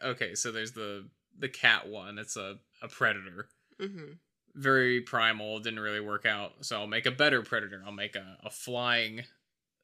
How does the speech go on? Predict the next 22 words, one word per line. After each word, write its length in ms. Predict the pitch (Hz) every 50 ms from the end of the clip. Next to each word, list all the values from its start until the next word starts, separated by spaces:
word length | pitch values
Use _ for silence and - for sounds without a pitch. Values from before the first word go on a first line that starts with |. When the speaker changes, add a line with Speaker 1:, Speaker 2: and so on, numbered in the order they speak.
| _ 156
Speaker 1:
thing, 380 | - - 120 110 101 98 98 95
and 180 | 104 117 120 127
that 180 | 117 117 117
doesn't 300 | - 120 113 117 107 101
last 320 | 101 107 107 104 - - -
very 200 | 117 107 107 110
long 280 | 110 107 104 107 110 110
at 60 | 107
all. 380 | 107 104 110 110 113 117 - _ _ _ _ _ _
But 160 | - 127 -
the 80 | 113 110
snake 560 | - - - 143 160 185 190 165 120 - - - - - _ _ _ _ _ _ _ _ _ _ _
is 180 | - 139 135 135
made 560 | 131 127 123 127 135 143 139 135 131 127 131
from 220 | - - 139 127 123
the 80 | 120 117
body 720 | 135 131 - 135 127 127 131 131 131 123 117 110 98 -
of 400 | - - - 120 117 107 135 143 - _ _
two. 540 | - - - 147 135 131 110 92 107 151 - _ _ _ _ _ _ _ _ _ -
Speaker 2:
Right. 440 | 175 175 165 147 151 151 160 - - _ _ _ -
Speaker 1:
Which, 340 | 151 143 139 135 - - 139
like, 400 | 127 127 123 110 110 107 -